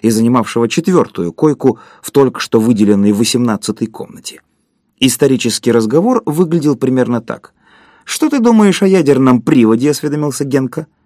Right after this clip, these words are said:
«Старьё», — кратко ответствовал Атос. «Согласен», — сказал капитан и посмотрел на Атоса с интересом.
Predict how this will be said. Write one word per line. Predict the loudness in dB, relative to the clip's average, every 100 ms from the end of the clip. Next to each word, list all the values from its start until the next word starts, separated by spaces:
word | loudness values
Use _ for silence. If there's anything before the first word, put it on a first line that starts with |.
| _
«Старьё», — | -18 -4 0 2 2 2 0 -2 _
кратко | -4 -4 -4 -8
ответствовал | -4 -6 -6 -10 -8
Атос. | -8 -8 -10 -14 -18 _ _ _ _ _
«Согласен», — | -2 0 2 2 2 2 0 -2
сказал | 0 0 0
капитан | 0 0 0 0 -2
и |
посмотрел | -2 -2 -2 0 0
на | 2 0
Атоса | -2 -4 -6
с | -8
интересом. | -6 -4 -4 -6 -10